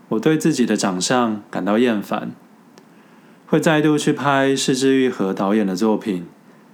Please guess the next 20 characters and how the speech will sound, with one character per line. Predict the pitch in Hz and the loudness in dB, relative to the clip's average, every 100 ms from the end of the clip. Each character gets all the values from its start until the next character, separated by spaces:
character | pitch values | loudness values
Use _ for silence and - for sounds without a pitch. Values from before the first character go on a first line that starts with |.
| - - | -20 -8
也 | - | -4
是 | 127 156 | 0 2
因 | 147 147 | 2 2
为 | 147 | 2
我 | 120 110 | 2 2
想 | - 95 90 | 0 -2 -2
着 | 95 92 90 - - - - - - - | -2 -2 -6 -16 -20 -20 -20 -20 -20 -10
这 | - 147 | -4 0
是 | 151 | 0
最 | 143 147 | 2 0
后 | 131 147 | 2 2
的 | 120 | 2
合 | 110 95 | 0 -4
作 | 95 127 113 | 0 2 2
了， | 98 90 - - | 0 -4 -10 -12
而 | - | -6
向 | - 98 | -4 -2
他 | 107 | -2
提 | 104 - 92 | -4 -4 -2
案。 | 98 85 | -2 -4